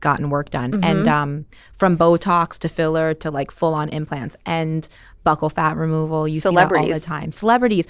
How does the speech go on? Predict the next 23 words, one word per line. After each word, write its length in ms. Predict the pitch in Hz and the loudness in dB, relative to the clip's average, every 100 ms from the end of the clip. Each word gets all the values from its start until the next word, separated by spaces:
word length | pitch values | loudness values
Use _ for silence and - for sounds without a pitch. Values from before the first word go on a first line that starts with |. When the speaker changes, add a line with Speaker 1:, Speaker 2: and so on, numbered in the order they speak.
| - | -2
Speaker 1:
I 160 | 170 214 | 0 2
think 40 | |
Speaker 2:
Athletes. 260 | 208 233 233 | 2 4 2
Speaker 1:
it's 140 | 247 | 0
like 200 | 240 214 | 0 -2
you're 160 | 190 190 | 0 0
always 380 | 175 175 185 185 | 4 2 2 -2
constantly 560 | - 175 165 175 175 | -2 -2 -2 -6 -6
trying 240 | 165 165 165 | -4 -4 -4
to 100 | 160 | -2
look 480 | 156 151 - - - - - - - - - - - - - | -2 -4 -6 -18 -20 -20 -20 -20 -20 -20 -20 -20 -20 -18 -2
like 280 | 160 160 | 0 2
your 120 | 160 156 | 0 0
filter 480 | 180 180 - 175 | 0 0 0 0
or 160 | 160 156 | 2 0
trying 260 | 151 170 160 | 0 -2 0
to 60 | |
look 180 | 156 151 151 | 0 0 -2
young 480 | 156 151 156 151 156 | 0 0 0 0 -4
'cause 120 | 156 | -4
everything's, 460 | 156 156 156 151 | -2 -2 -2 -4
like, 160 | 156 151 | -4 -4
photoshopped. 800 | 156 147 147 151 151 151 - - | -2 -2 -2 -4 -2 -2 -6 -14